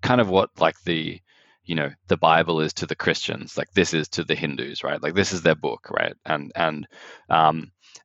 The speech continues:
and then also reading, um, uh, Marcus Aurelius's Me-, Meditations, right? It's a book on Stoicism. Um, you know, both, you know, the Bhagavad Gita was written, like, two and a half thousand years ago, and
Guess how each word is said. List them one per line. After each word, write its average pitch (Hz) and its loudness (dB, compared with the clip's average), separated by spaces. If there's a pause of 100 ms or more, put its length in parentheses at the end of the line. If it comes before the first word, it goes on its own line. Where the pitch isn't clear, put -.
and 101 4
then 104 6
also 98 4
reading, 82 -2 (120)
um, 71 -2 (540)
uh, 80 4
Marcus 82 0
Aurelius's 80 4
Me-, 85 2 (100)
Meditations, 80 -2
right? 76 -2
It's - -14
a - -20
book 90 -4
on 82 -2
Stoicism. 76 0 (180)
Um, 73 -2
you 85 -6
know, 76 0 (140)
both, 92 2
you 98 -2
know, 80 2
the 95 -2
Bhagavad 95 2
Gita 82 -4
was 78 -2
written, 76 -2
like, 80 -6
two 87 -2
and 78 0
a 73 -4
half 76 0
thousand 73 0
years 76 -6
ago, 85 -10
and - -12